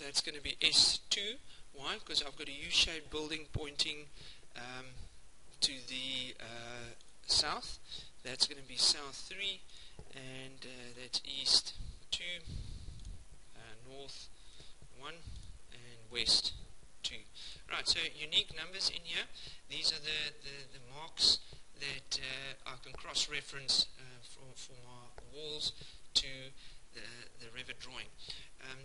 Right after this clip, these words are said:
I can also just, uh, s-, multi-select them, and here's the height.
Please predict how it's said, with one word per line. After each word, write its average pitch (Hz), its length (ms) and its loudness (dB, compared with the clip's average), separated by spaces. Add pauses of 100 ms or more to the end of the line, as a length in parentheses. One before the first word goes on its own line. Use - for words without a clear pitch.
(160)
I 147 120 -6
can 151 200 -6
also 160 200 4
just, 156 360 8
uh, 143 160 2
s-, - 180 4 (100)
multi-select 160 680 4
them, 165 160 0 (460)
and 127 180 -4
here's 143 320 4
the 143 80 -2
height. 131 420 2